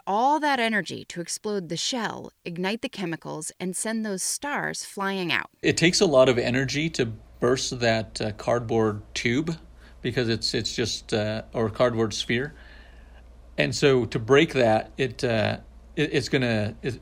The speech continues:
Speaker 2: it's gonna take a lot of force. And, and sort of, it's sort of like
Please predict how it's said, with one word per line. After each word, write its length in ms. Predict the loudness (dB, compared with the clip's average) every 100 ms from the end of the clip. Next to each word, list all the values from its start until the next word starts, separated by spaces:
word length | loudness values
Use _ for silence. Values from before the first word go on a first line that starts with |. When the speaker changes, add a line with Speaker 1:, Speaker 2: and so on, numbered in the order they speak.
| -8
Speaker 2:
it's 140 | -4
gonna 200 | -2 -2
take 240 | 0 -2
a 40 | 0
lot 260 | 2 4
of 200 | 2 -2
force. 840 | -8 -16 -10 -2 -2 -2 -8 -10 -12 -18 -20 -20 -20 -20 -20 -8
And, 160 | -4 -2
and 100 | -2
sort 240 | 4 6
of, 180 | 6 4
it's 160 | -2 -2
sort 280 | 6 8
of 80 | 10
like 360 | 8 4 0